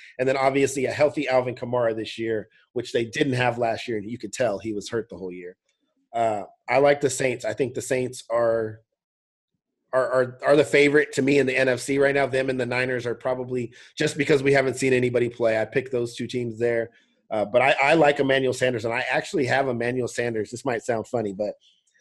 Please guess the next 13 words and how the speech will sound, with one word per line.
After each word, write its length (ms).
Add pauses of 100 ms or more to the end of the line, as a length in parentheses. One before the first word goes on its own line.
(220)
I 80
think 220
he 120
takes 300
a 60
little 300
bit 140
away 300
from 180
Michael 220
Thomas 340
this 180
year, 240